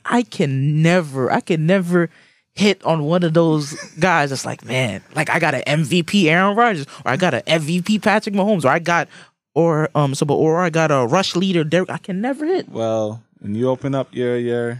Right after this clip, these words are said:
Speaker 2: draft this year, if you're <laughs> not in the top
Speaker 1: <laughs>
Speaker 2: three, you're not
Speaker 1: Oh, no,
Speaker 2: getting
Speaker 1: no, no,
Speaker 2: this
Speaker 1: you're
Speaker 2: guy,
Speaker 1: not. Of
Speaker 2: so
Speaker 1: course.
Speaker 2: that's a fact.
Speaker 1: And, um, and I'm gonna speak on one thing. Julio Jones being there
Speaker 2: Mm-hmm.
Speaker 1: helps Derrick Henry.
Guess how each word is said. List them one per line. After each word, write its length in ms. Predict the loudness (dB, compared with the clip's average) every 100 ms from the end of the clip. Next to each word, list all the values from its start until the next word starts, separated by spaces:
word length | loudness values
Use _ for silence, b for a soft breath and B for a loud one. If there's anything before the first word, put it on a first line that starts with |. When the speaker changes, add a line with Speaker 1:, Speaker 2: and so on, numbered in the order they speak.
| -14
Speaker 2:
draft 400 | -6 0 0 0
this 180 | -8 -8
year, 140 | -6 -6
if 100 | -4
you're 220 | -2 -2
<laughs> 300 | -2 -2 0
not 240 | 2 2
in 80 | 2
the 100 | 4
top 160 | 4 2
Speaker 1:
<laughs> 40 |
Speaker 2:
three, 280 | 2 0 -2
you're 180 | -2 0
not 220 | 0 0 4
Speaker 1:
Oh, 220 | 4 4
no, 140 | 2
Speaker 2:
getting 60 | 2
Speaker 1:
no, 80 | 2
no, 120 | 2
Speaker 2:
this 60 | 2
Speaker 1:
you're 100 | 4
Speaker 2:
guy, 20 |
Speaker 1:
not. 200 | 2 2 0
Of 60 |
Speaker 2:
so 80 | -2
Speaker 1:
course. 240 | -8 -10 -10
Speaker 2:
that's 200 | -10 -10
a 20 |
fact. 140 | -2 2
Speaker 1:
And, 200 | 2 4
um, 540 | 2 2 0 -2 -6 -10 _ _ _ _ _
and 100 | -2
I'm 80 | 0
gonna 160 | 0 0
speak 220 | -2 0
on 100 | 2
one 140 | 0
thing. 340 | -2 0 0 0
Julio 320 | 0 0 0
Jones 300 | -2 -2 -2
being 240 | -2 -2
there 300 | 0 0 0 -4 -6
Speaker 2:
Mm-hmm. 260 | -4 0
Speaker 1:
helps 280 | 2 0 0
Derrick 260 | -2 -2 -2
Henry. 360 | -4 -2 -4